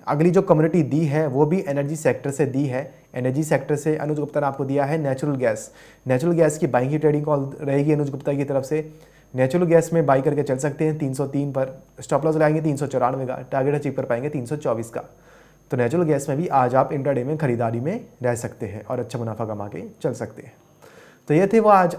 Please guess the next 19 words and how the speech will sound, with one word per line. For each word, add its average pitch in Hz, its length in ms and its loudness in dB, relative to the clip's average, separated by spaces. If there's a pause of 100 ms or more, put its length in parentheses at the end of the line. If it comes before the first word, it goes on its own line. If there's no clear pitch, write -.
के 170 360 2
टॉप 147 260 0
की 175 80 0
ट्रेडिंग 151 240 2
कॉल्स, 156 240 2
जिनमें 175 260 0
आज 135 240 2
आप 127 100 -2
खरीदारी 143 420 2
बिकवाली 135 360 0
में 123 120 -4
रह 123 120 -2
सकते 165 280 -4
हैं 156 120 -2
और 135 160 -2
अच्छा 120 180 -6
मुनाफा 117 280 -6
कमा 104 240 -6
के 170 160 -8